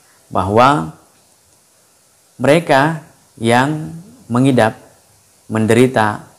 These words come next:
penyakit diabetes –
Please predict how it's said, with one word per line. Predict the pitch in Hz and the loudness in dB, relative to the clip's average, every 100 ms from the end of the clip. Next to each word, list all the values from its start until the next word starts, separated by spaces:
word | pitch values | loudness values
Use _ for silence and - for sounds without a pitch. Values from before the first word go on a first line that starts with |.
| _ | _
penyakit | 117 127 135 135 127 - _ _ _ _ _ _ | -2 0 0 -2 -4 -8 _ _ _ _ _ _
diabetes – | 117 117 113 104 98 120 165 - | -6 0 2 2 0 0 -2 -6